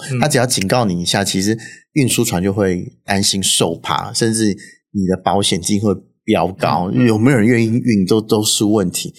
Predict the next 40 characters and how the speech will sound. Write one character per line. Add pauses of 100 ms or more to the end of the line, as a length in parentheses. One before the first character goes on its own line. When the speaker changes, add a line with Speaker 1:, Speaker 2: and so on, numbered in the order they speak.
(260)
Speaker 2:
这
个
就
会
变
成
台
湾
很
重
要
的
威
胁。 (420)
那 (300)
华
尔
街
日
报 (320)
用
乌
克
兰
当
例
子
呢，
是
因
为
乌
克
兰
在 (280)
打
仗
的
时
候，